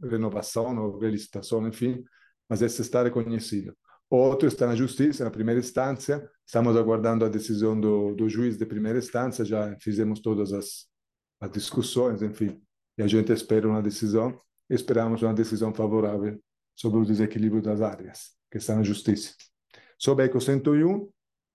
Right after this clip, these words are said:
eh, estendemos mais cento e oitenta dias o, o, o, o congelamento do, do termo de, de, de,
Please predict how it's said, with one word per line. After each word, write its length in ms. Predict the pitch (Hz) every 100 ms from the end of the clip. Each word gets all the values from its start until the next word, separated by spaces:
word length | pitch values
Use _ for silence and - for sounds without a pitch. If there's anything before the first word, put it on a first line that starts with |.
| _
eh, 640 | 135 120 120 117 117 113 107
estendemos 600 | - 127 123 135 131 113
mais 180 | 127
cento 220 | 123 131 123
e 40 |
oitenta 320 | 123 123 120
dias 400 | 113 120 117 107
o, 120 | 117
o, 0 | 113
o, 960 | - 113 110 113 110 104 104 110 123
o 80 | 104
congelamento 920 | 127 113 127 123 123 139 143 - 117
do, 180 | 113 107
do 140 | 107
termo 380 | 123 120 117 107
de, 180 | 107 104
de, 440 | 104 104 101 101
de, 320 | 98 - -